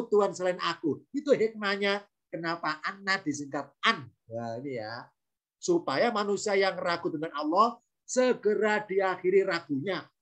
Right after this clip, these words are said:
Percuma diteliti alam semesta, nggak akan nemu. Tuhan selain Allah nggak akan nemu. Sedangkan kepada Rasul Muhammad pakai Anna. Kenapa? Allah ngajak manusia, "Wahai manusia, kalau kalian nggak percaya Muhammad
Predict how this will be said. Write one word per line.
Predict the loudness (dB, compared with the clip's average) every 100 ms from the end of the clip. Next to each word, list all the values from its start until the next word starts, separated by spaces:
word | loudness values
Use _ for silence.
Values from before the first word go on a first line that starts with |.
| _ _
Percuma | -8 -2 -2 0 -2 -2
diteliti | -2 -2 2 2 2 -2
alam | -4 -6 -6
semesta, | -8 -8 -4 -4 -4
nggak | -4 -4
akan | -6 -6
nemu. | -10 2 2 2 -6 _ _
Tuhan | 0 0 0
selain | -2 -4 -2 -4
Allah | 0 0
nggak | 2 0 0
akan | -6 -6 -12
nemu. | -4 -2 -2 -8 _ _ _ _ _
Sedangkan | 0 0 2 0 2 -2 -2
kepada | -2 -2 0 0
Rasul | 0
Muhammad | -6 -4 -2 -2
pakai | -4 -8 -6 -6
Anna. | -6 -2 0 0 -6 _ _
Kenapa? | -4 -4 2 0 0 -6 _ _
Allah | 0 2 4 2
ngajak | -2 -2
manusia, | -4 -2 -2 2 4 4
"Wahai | 0
manusia, | 0 -2 -2 -4 -4 -4 -2 -4 -8 _ _ 0
kalau | 2 2 0
kalian | 2 2 2
nggak | 0 0
percaya | -6 -6 -4 0 2 4 2 4 4 4 2 -4
Muhammad | -8 -8 -8